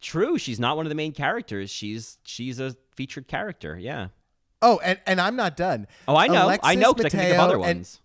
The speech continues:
Speaker 2: Yeah, Alexis Mateo and Shangela as the twins in Queens in Space.
Speaker 1: Yep.
Speaker 2: Little bit featured role. Tyra Sanchez as the baby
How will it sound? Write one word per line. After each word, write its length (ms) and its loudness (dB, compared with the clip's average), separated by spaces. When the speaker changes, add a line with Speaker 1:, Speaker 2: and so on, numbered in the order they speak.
Speaker 2:
Yeah, 280 0
Alexis 480 -4
Mateo 600 -2
and 120 -6
Shangela 840 -4
as 200 -4
the 100 -4
twins 500 -2
in 160 -8
Queens 320 -4
in 100 -6
Space. 460 -12
Speaker 1:
Yep. 400 -2
Speaker 2:
Little 440 2
bit 480 -4
featured 400 -4
role. 240 0
Tyra 360 0
Sanchez 640 -4
as 240 -4
the 100 0
baby 540 -4